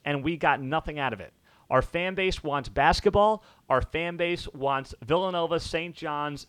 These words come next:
Providence, and Georgetown. That may be ultimately how it goes for 'em. So that's why it's more notable with the fan base and the alumni than Utah, Oregon, and Washington. Those schools in the Pac-twelve,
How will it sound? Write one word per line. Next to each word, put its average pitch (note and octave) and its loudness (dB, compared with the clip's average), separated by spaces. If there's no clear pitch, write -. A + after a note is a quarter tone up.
Providence, C#3 0
and A#2+ -10
Georgetown. A2 -6
That D3 4
may F#3 0
be G3 -2
ultimately F#3+ 0
how F3+ 4
it D#3+ -4
goes F3+ 0
for C3 -2
'em. E2+ -18
So - -4
that's A3 2
why G#3 0
it's F3+ -8
more F3 -4
notable D#3+ 0
with C#3+ -2
the C3+ -4
fan A#3 -6
base D#3 -2
and D3+ -8
the C3+ -2
alumni B2+ -4
than C#3+ -2
Utah, E3 -2
Oregon, C#3 -4
and A2+ -8
Washington. A#2 -6
Those G3 2
schools C4+ -4
in G#3 -12
the G3 -8
Pac-twelve, F3+ -2